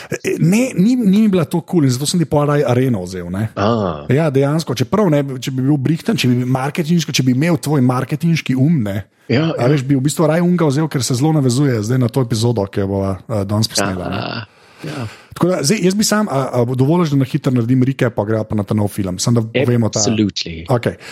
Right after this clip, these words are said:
Speaker 1: Space Seed je epizoda, se pravi originalne, eh, Star Trek serije, o kateri so že kar dostikrat govorila v tem podcastu, in gre za epizodo, v kateri prvič vidimo, eh, Kana.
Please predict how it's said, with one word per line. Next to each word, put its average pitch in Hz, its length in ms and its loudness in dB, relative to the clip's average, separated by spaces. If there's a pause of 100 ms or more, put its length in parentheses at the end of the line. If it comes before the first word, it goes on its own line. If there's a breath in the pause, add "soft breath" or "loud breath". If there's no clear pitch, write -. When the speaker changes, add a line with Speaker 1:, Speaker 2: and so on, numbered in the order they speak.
(140 loud breath)
Speaker 1:
Space 190 420 0
Seed 175 300 0
je 147 140 4
epizoda, 135 600 2
se 120 140 -2
pravi 127 220 0
originalne, 123 600 2
eh, 101 520 -4
Star 104 300 -2
Trek 107 220 -2
serije, 110 280 0
o 120 100 2
kateri 120 260 -2
so 117 100 -2
že 104 140 0
kar 123 160 -2
dostikrat 110 380 0
govorila 110 280 2
v 107 80 -2
tem 113 140 2
podcastu, 135 640 -2
in 127 160 2
gre 120 240 2 (200)
za 110 520 0 (320 loud breath)
epizodo, 135 580 0
v 160 80 0
kateri 156 260 0
prvič 160 300 -2
vidimo, 143 380 2
eh, 120 320 -2
Kana. 123 420 -2